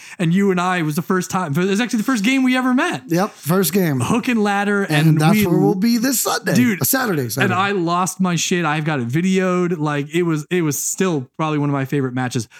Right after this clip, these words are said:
Speaker 1: I bought the keeper kit for that match solely because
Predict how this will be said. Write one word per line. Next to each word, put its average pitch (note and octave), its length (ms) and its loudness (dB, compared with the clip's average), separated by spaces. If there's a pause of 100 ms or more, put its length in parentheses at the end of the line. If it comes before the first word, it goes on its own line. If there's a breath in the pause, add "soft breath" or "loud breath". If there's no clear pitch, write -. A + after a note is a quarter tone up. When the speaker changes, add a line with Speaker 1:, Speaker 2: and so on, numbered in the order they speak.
(220 loud breath)
Speaker 1:
I F#3+ 100 2
bought F3 640 -2
the D3 240 0
keeper C3 760 -4 (140)
kit C3+ 380 -4
for D3+ 260 -2
that D3+ 260 -2
match D3 440 -4
solely G3 560 0
because D3 800 -2